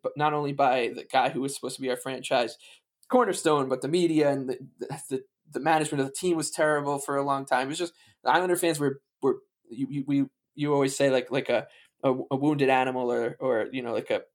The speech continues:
an abused dog or something. And, uh, that, that's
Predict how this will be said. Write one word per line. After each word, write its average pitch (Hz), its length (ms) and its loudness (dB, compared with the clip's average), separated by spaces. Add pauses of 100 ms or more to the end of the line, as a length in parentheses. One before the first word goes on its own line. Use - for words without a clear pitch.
an 139 60 -6
abused 139 480 -2
dog 127 400 2
or 123 60 -4
something. 120 440 -6
And, 120 120 -8 (360)
uh, 117 300 2 (240)
that, 143 200 0 (500)
that's - 360 0